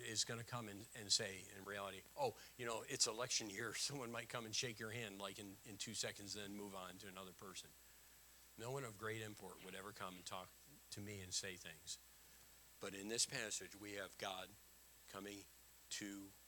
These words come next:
every Christian, saying, "Go into all the world and preach the gospel." This is not just some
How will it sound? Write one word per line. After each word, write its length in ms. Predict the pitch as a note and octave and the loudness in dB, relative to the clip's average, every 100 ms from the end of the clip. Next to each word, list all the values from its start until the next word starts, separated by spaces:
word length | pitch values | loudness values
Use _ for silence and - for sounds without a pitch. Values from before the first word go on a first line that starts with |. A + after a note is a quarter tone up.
| - - - - - - - - | -18 -18 -18 -18 -18 -18 -16 -2
every 340 | G#2+ G2+ G#2+ G#2 | -2 -2 -6 -6
Christian, 500 | - A#2 - - E2 - - - - - - - - - - - - - | -4 0 2 2 0 -8 -18 -18 -18 -18 -18 -18 -18 -18 -18 -18 -14 0
saying, 380 | - G#2+ E2+ - - - - - - - - - - - | 2 2 -2 -8 -16 -18 -18 -18 -18 -18 -18 -18 -14 -4
"Go 180 | - G#2 | -2 0
into 160 | F#2 | -2
all 140 | G2+ F#2+ | -2 -2
the 80 | G2+ | -2
world 200 | G2+ F#2 | -4 -6
and 100 | E2+ | -8
preach 280 | E2+ - | -4 -2
the 60 | F2+ | -2
gospel." 380 | - D2+ - - - - - - - - - - - - - - - - - - - - - - - | -6 -6 -6 -8 -16 -18 -18 -18 -18 -18 -18 -18 -18 -18 -18 -18 -18 -18 -18 -18 -18 -18 -18 -16 0
This 160 | C#3+ - | 10 10
is 60 | |
not 200 | D#3+ A#2+ | 10 0
just 200 | A2+ A#2 | 2 6
some 160 | A#2+ | 6